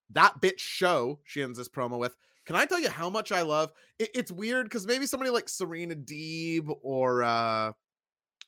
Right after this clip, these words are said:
maybe you could think of a better example too, Zoobs. Would be a better avatar for this, but I actually love Jade Cargill being like,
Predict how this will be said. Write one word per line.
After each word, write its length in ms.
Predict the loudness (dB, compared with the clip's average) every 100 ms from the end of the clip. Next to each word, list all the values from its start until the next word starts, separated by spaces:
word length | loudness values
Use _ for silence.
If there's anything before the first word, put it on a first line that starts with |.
| _ -12
maybe 260 | -8 -6
you 60 | -6
could 80 | -6
think 100 | -4
of 60 |
a 40 | -2
better 200 | -2 -2
example 420 | -4 -4 -4 -6
too, 200 | -6 -4
Zoobs. 260 | -2 -4 -4 -20 -20 -20 _ _ _ -8
Would 260 | 8 12 12
be 160 | 12
a 60 | 12
better 320 | 12 10 12
avatar 540 | 10 8 6 4 4
for 140 | 4 2
this, 320 | 0 -2 -8 _ _ 4
but 80 |
I 100 | 6
actually 220 | 8 6 4
love 440 | 6 8 10 8
Jade 260 | 8 6 6
Cargill 440 | 4 4 4 2
being 300 | 2 -2 -2
like, 240 | -2 -4